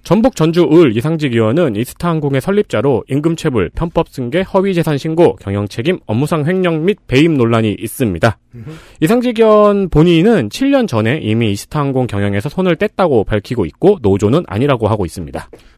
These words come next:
Speaker 2: 정말 여당을 그렇게 때리고 싶으면 뭐로 보나 잘못투성이고 그로 인한 사회적 비용도 너무 큰 이상직을 때리라고 좀.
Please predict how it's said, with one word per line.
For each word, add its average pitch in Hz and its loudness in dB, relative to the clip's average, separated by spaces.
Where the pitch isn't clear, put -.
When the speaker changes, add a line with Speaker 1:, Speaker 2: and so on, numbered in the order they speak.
Speaker 2:
정말 214 -6
여당을 208 2
그렇게 165 -8
때리고 220 -6
싶으면 185 -10
뭐로 147 -2
보나 233 -6
잘못투성이고 156 -6
그로 208 -2
인한 233 -2
사회적 277 -6
비용도 190 -6
너무 156 -2
큰 196 -4
이상직을 220 -2
때리라고 233 4
좀. 202 2